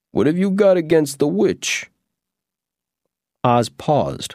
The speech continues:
thoughtfully. He pulled a brass tube from his trouser pocket,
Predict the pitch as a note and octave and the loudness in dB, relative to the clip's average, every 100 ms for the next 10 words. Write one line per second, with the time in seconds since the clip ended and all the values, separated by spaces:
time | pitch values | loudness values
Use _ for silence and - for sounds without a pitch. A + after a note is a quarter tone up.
0 | - - C#3+ C#3 - - - _ _ _ | -10 0 2 2 -8 -12 -16 _ _ _
1 | _ _ _ _ - C3+ D#3+ D3 B2+ D#3 | _ _ _ _ -2 2 2 2 2 4
2 | E3+ - - - F#3 G2 - - A#2+ C#3 | 2 -2 -4 0 2 0 -2 -2 0 2
3 | C3+ - D3 G#2+ F2+ G2 C#2+ - | 0 0 0 0 -4 -4 -4 -8